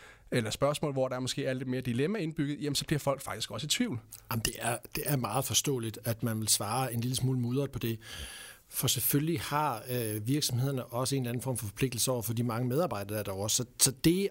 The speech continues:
Speaker 2: at prøve på at finde en ejer, en, en, en ny, der skal ligesom tage sig af de her mennesker, som måske har tjent Carlsberg eller nogle andre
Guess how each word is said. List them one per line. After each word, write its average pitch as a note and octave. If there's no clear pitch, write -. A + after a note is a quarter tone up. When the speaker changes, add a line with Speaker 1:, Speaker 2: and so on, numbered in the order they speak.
Speaker 2:
at A#2+
prøve D#3+
på E3
at A#2+
finde C#3+
en C#3
ejer, C3+
en, C#3+
en, D#3
en D#3+
ny, F#3
der D3+
skal -
ligesom D#3+
tage -
sig D#3+
af E3
de E3
her D3+
mennesker, C#3
som C#3+
måske C3
har C3
tjent C#3
Carlsberg B2+
eller A#2+
nogle B2
andre C#3